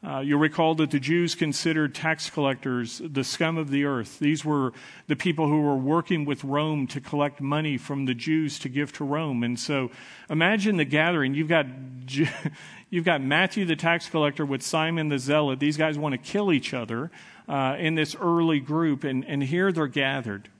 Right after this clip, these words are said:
Now, I think that sometimes we make the mistake of thinking that we have to be something special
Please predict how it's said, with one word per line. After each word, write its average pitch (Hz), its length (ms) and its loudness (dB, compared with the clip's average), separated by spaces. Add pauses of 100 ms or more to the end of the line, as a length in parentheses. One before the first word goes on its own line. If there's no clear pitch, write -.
(840)
Now, 170 360 2 (360)
I 190 100 -4
think 262 240 0
that 196 120 4
sometimes 170 760 2 (320)
we 175 160 4
make 208 240 4
the 180 80 0
mistake 156 460 0
of 143 100 0
thinking 151 360 -2
that 127 120 0
we 170 140 2
have 185 160 0
to - 80 -6
be 139 160 -2
something 147 460 -4
special - 600 -10